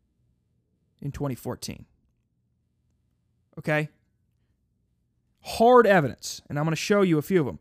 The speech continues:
Even, but even before that, George Friedman, by the way, who is a,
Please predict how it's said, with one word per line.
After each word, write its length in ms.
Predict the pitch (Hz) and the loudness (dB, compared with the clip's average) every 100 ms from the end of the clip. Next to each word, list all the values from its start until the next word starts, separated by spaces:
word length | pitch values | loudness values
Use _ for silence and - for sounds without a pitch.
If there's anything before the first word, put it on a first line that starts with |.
| _ _ - | _ _ -2
Even, 240 | 240 262 | -2 0
but 180 | 170 208 220 | 2 2 2
even 180 | 247 | 0
before 180 | 196 214 | 0 2
that, 280 | 208 233 143 | 2 2 0
George 320 | 135 254 262 | 2 2 2
Friedman, 600 | - 240 320 160 120 170 - | -2 4 4 4 -4 -8 -2
by 120 | 175 | 0
the 80 | 160 | 0
way, 280 | 147 143 151 _ - _ | 0 -2 -4 _ -20 _
who 200 | - 196 | -2 2
is 180 | 185 160 | 2 2
a, 400 | 175 165 165 | 0 2 0